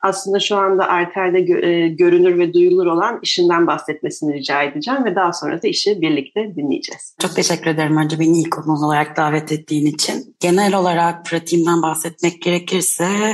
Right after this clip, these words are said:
Speaker 2: e, insanlarla ve insan ilişkileriyle ilgileniyorum ben. Ee, daha çok, e, yazıya dayalı bir pratiğim var. E, genel olarak işlerimin çoğu önce bir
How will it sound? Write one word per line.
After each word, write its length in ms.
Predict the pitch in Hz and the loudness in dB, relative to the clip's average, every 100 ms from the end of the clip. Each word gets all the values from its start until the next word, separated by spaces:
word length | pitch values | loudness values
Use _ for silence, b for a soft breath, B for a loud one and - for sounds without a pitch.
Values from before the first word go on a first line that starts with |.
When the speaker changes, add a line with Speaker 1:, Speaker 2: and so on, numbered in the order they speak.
| - 170 | -4 -4
Speaker 2:
e, 60 | 160 160 160 160 156 - - b b b _ | -2 0 0 -2 -6 -12 -20 b b b _
insanlarla 840 | 175 175 170 180 180 202 196 185 185 | 4 4 4 4 4 4 4 2 0
ve 120 | 185 | 0
insan 420 | 156 165 170 165 | 0 0 0 0
ilişkileriyle 840 | 165 143 - 139 147 147 143 147 143 | 0 0 -4 -4 -4 -4 -2 -2 0
ilgileniyorum 680 | 151 147 143 143 143 143 143 | 0 0 0 0 -2 -4 -2
ben. 160 | 180 - - _ - | -2 -4 -16 _ -2
Ee, 20 | 170 160 151 147 | 0 2 0 0
daha 220 | 160 175 175 | 0 0 0
çok, 360 | 160 - - - | -6 -6 -10 -4
e, 60 | |
yazıya 560 | 147 151 165 165 180 170 | 0 2 2 2 0 2
dayalı 360 | 151 147 143 | 0 0 -2
bir 160 | 147 143 | -6 -6
pratiğim 440 | 156 151 - 143 | -4 -4 -2 0
var. 300 | 160 175 - - B B B B 180 | 0 -2 -8 -12 B B B B -2
E, 40 | |
genel 260 | 170 170 160 | 2 2 2
olarak 200 | 160 165 | 0 -2
işlerimin 400 | - 170 165 151 | 0 2 2 0
çoğu 220 | 160 160 | -2 0
önce 280 | 156 156 165 | 0 0 2
bir 280 | 165 160 | 2 2